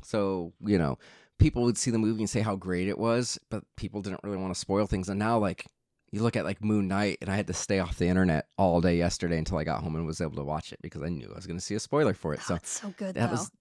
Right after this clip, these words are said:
Speaker 1: yeah, pre-internet was nice for movies. Um, would you like me to tell you a little bit about how this movie was made?
Speaker 2: I would.
Speaker 1: Excellent. So this was actually originally gonna be a T V series.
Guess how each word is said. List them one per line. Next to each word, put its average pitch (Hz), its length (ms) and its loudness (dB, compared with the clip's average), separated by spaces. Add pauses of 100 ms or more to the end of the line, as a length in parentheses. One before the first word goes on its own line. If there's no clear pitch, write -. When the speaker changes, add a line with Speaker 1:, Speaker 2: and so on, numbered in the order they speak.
(440)
Speaker 1:
yeah, 120 160 4
pre-internet 120 500 4
was 87 100 -4
nice 87 180 -2
for 87 120 -2
movies. 82 440 0
Um, 90 540 2 (720)
would 101 80 -2
you 113 80 0
like 120 80 0
me 127 80 -2
to 98 60 -4
tell - 180 -2
you 101 80 2
a - 20 2
little 92 140 0
bit 87 100 -2
about 76 140 0
how 80 100 -4
this 76 160 -4
movie 71 200 -6
was - 120 -12
made? - 240 -10 (100)
Speaker 2:
I 226 100 -2
would. 247 420 -4 (180)
Speaker 1:
Excellent. - 440 -10 (220)
So 135 280 8 (140)
this 139 200 4
was 180 220 -2
actually 127 400 0
originally 107 320 -2
gonna 110 140 -4
be 95 100 -2
a 82 60 -2
T - 180 -6
V 85 140 -2
series. - 500 -10